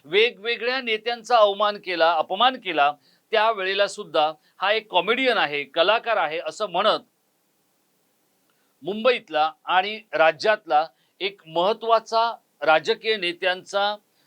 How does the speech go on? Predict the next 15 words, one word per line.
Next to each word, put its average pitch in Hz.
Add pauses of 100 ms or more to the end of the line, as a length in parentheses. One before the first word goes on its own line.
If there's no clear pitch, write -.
(120)
समूह 220 (400)
याच्याकडे 180
दुर्लक्ष 180
करत 143
राहिला. 101 (600)
आणि 208 (140)
आता 196 (400)
त्याने 214
ज्या 196
वेळेला 202 (100)
एकनाथ 208
शिंदेंवर 254
टीका 202
केली 151
आहे, 151